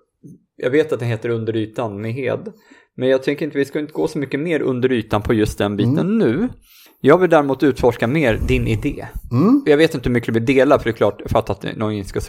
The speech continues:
Speaker 1: stjäla det, men vill du dela, vad har du för idé där? För du är ändå A I-entreprenör.
Speaker 2: Ja, absolut. Nej, men min idé i korthet är ju att ha en, eh, så kallad, eh,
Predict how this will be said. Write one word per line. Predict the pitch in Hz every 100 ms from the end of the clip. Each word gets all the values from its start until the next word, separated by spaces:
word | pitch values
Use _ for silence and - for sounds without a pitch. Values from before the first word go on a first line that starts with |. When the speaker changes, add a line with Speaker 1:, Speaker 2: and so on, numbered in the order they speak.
| -
Speaker 1:
stjäla | 131 117 131
det, | 110
men | 113 120 - -
vill | 165
du | 180
dela, | 208 185
vad | 175 185
har | 220 202
du | 139
för | 135
idé | 120 185 190 -
där? | - -
För | -
du | 123 175
är |
ändå | 139 117
A | 139 117
I-entreprenör. | 107 104 104 110 104 - -
Speaker 2:
Ja, | - 139 220 233 208
absolut. | 202 - 233 208
Nej, | 165 196
men | 202 196
min | 254 311 277
idé | 202 139 139 143 - _ _
i | 175 170 160 156 -
korthet | - 180 - - 131 131 131 -
är | 151 185
ju | 190 170 185 196 190 _ _ _ _ _ _ -
att | 208 - - - -
ha | 160 143 - -
en, | 156 143 135 135 135
eh, | 131 131 127 123 123 - _ _ _
så | - 175
kallad, | 170 - 208 175 127 117 113 120
eh, | 120 120 117